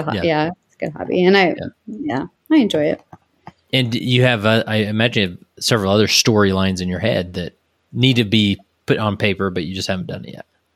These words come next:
Speaker 1: Yeah, I'm working on a Regency, so that's, like, the Jane Austen era type book. But, but then
Speaker 2: Uh-huh.
Speaker 1: I'm in school now too, so I'm doing it, like, that kinda takes up.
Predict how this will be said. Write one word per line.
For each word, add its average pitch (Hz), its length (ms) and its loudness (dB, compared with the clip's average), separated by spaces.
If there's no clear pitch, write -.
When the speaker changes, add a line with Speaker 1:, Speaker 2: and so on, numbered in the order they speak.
Speaker 1:
Yeah, 190 580 4
I'm 208 140 6
working 233 260 4
on 208 120 4
a 185 100 6
Regency, 175 760 2
so 165 180 0
that's, 175 280 2
like, 165 240 0
the 170 100 2
Jane 160 240 4
Austen 156 420 -2
era 156 480 0
type 156 300 -4
book. 160 380 0
But, 202 320 0
but 214 80 0
then 214 100 4
Speaker 2:
Uh-huh. 202 80 6
Speaker 1:
I'm 196 60 6
in 180 100 4
school 160 260 -2
now 160 200 2
too, 160 240 0
so 156 160 -8
I'm 156 100 0
doing 151 280 0
it, - 180 -6
like, - 260 -10
that - 220 -12
kinda 160 160 -4
takes 156 320 -8
up. 156 160 -6